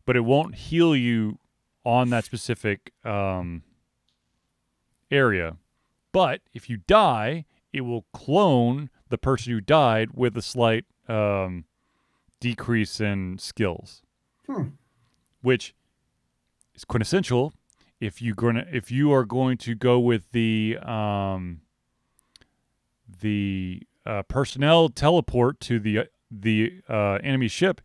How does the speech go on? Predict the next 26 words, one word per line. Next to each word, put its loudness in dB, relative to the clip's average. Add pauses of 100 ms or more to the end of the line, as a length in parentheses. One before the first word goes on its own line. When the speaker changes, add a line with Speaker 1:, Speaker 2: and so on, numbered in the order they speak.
Speaker 1:
You -6
want 2
the -2
fucking -4
clone 2
thing. -6
You -4
don't 4
want 0
the -2
med 0
bay. -10 (1700)
'Cause 0
if -10
Speaker 2:
But 4
Speaker 1:
you 6
Speaker 2:
what 10
about 6
Speaker 1:
actually 6
Speaker 2:
their 0
Speaker 1:
don't 8
get 6
Speaker 2:
soul? 10
Speaker 1:
off 8
that 2
ship, 2